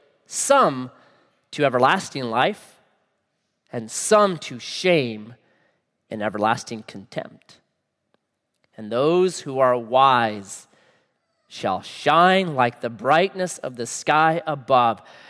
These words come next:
and those who turn many to righteousness like the stars forever and ever. But you, Daniel,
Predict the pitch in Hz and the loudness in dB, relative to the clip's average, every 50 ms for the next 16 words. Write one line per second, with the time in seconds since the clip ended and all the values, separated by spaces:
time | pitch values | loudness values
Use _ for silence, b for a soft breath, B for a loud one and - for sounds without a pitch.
0 | B - - 131 127 120 147 165 196 208 220 208 - - - 151 127 120 _ - | B -2 -2 0 2 4 6 6 6 6 4 2 -2 -8 -10 -10 -10 -12 _ -6
1 | - 190 185 190 185 165 147 147 165 185 208 226 220 - - - 214 170 160 170 | -2 0 0 0 0 0 0 0 2 2 2 2 0 -2 -6 -10 -4 0 2 2
2 | 170 175 - - 147 131 - - 139 123 117 - - b b b b b b b | 2 2 -2 -4 -8 -8 -8 -6 -6 -6 -6 -6 -10 b b b b b b b
3 | - 117 131 147 143 - - 139 - - - - 175 165 170 180 190 208 208 190 | 0 2 2 2 0 -2 -6 -8 -8 -10 -2 2 4 6 6 8 6 6 4 2
4 | - - - 143 131 117 - - 139 147 147 139 170 170 170 - - 131 131 123 | -2 -6 -6 -4 -4 -4 -2 0 0 0 0 0 -2 -2 -2 -2 -4 -4 -6 -6
5 | - - - 135 139 139 120 120 107 98 b b b b b b _ - 151 131 | -6 -4 0 2 2 2 0 -4 -8 -8 b b b b b b _ -2 -2 -2
6 | 131 170 233 254 180 160 147 123 117 131 143 156 196 | -2 -2 -2 -2 0 0 0 0 0 -2 -6 -8 -10